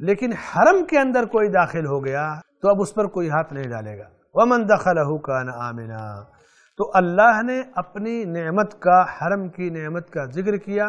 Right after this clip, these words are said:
मक्के की उस नेमत का जिक्र करके याद दिलाया कि अवलम यरौ, यानी इबरत की निगाह से, बसीरत की निगाह से, क्या इसे देखते नहीं? अन्ना जअलना हरमन आमिना,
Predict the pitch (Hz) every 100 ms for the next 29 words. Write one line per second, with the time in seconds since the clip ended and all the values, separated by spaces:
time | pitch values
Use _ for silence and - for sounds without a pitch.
0 | 214 _ 127 156 - - 165 160 165 160
1 | - 147 147 165 156 156 135 175 185 170
2 | 175 156 214 269 - _ _ _ 120 139
3 | 185 208 175 160 147 151 190 262 302 _
4 | _ _ 233 - 170 170 175 185 175 156
5 | 180 185 156 120 - _ _ _ - 139
6 | 175 202 208 _ _ 190 185 202 - 165
7 | 156 147 160 165 156 - 151 143 120 135
8 | 175 180 180 185 156 139 139 170 175 156
9 | 165 160 127 _ _ _ _ _ 185 190
10 | 180 - 190 147 170 156 - 226 214 302
11 | 330 _ _ 226 247 220 214 196 180 147
12 | 165 214 214 208 202 185 175 - 240 220
13 | 190 180 170 165 151 143 196